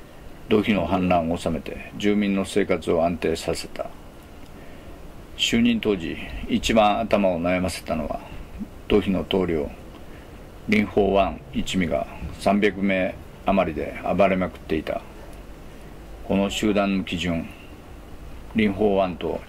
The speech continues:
直接会って半分私的な話し合いの中で、全ての罪を許す代わりに、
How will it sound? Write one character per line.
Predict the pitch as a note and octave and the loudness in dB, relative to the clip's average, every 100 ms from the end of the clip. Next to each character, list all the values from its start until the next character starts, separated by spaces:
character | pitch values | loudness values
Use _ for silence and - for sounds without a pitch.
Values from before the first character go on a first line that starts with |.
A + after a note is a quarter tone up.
| - | -10
直 | G2+ | -2
接 | A2 | 0
会 | F2+ F#2+ | 6 4
っ | |
て | E2 F#2 - - - - | 4 -2 -4 -6 -12 0
半 | G2 G2 | 2 4
分 | F#2+ F#2+ | 2 0
私 | - | 0
的 | G2 | 2
な | G2+ E2+ | 2 2
話 | F#2 F2 | 2 0
し | - | 0
合 | F2+ | 0
い | |
の | E2+ | 0
中 | E2 D#2+ | -2 -2
で、 | D#2 - - - - - - - - - | -4 -6 -12 -14 -14 -14 -16 -16 -16 -12
全 | - - G#2 G2+ | -6 0 4 4
て | F#2 | 4
の | F2+ E2+ | 0 -2
罪 | - G2 F2 | 0 2 2
を | E2 | 2
許 | F#2+ F#2+ | 2 0
す | - | 2
代 | F2+ | 4
わ | E2+ | 4
り | D#2+ | 2
に、 | D2+ | -6